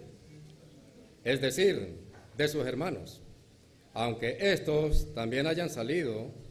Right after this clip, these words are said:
de los lomos de Abraham. P-, pero aquel cuya genealogía no es contada de entre ellos, tomó de Abraham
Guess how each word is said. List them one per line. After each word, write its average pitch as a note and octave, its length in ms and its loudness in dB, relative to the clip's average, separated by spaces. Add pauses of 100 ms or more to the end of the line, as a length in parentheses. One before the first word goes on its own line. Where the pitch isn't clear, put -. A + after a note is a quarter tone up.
(160)
de B2 140 4
los A2+ 160 0
lomos C3 360 0
de A2+ 100 -2
Abraham. G#2 500 -4 (1200)
P-, - 120 -10 (180)
pero D3 260 4
aquel G3+ 380 4
cuya D3 500 2
genealogía C#3 880 0 (600)
no C3+ 200 2
es F#3 120 2
contada D#3+ 540 2
de A#2 100 0
entre A#2 360 0
ellos, C#3 440 -2 (600)
tomó F3 360 4
de D#3+ 100 4
Abraham C#3 640 0